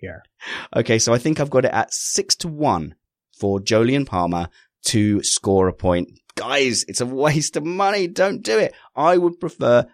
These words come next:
Speaker 2: Danny Kvyat to score points at seven to four if you want something of an extreme flutter. Palmer's just a stretch too far for me.
Speaker 1: All right, then. And I know that you like to bet on everything over there. Do we have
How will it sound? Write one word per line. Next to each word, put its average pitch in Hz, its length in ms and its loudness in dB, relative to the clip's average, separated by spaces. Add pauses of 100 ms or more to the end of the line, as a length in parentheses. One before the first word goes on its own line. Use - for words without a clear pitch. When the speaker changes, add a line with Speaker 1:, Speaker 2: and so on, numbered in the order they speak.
(200)
Speaker 2:
Danny 143 260 0 (180)
Kvyat 160 640 -6 (180)
to 92 100 -6
score 147 340 2
points 87 460 -4
at 92 140 -8
seven 95 420 -2
to - 100 -12
four 65 320 -10 (240)
if 104 260 -2
you 101 140 -6
want 87 340 -2
something 117 480 -2
of 90 120 -4
an 92 60 -6
extreme 113 640 -2
flutter. 87 420 -4 (280)
Palmer's 123 360 2
just - 180 -6
a - 40 -4
stretch - 440 0
too 101 120 0
far 80 240 -2
for 76 120 -8
me. 73 240 -8 (600)
Speaker 1:
All 92 160 -2
right, 92 220 0 (100)
then. 101 300 -2 (540)
And 127 400 4 (240)
I 143 160 2
know 139 280 6
that 127 200 2
you 139 160 2
like 117 180 0
to 123 80 -2
bet 117 180 2
on 110 220 0
everything 135 460 2
over 101 240 -4
there. 95 200 -4
Do 113 140 -2
we 135 120 2
have 123 220 2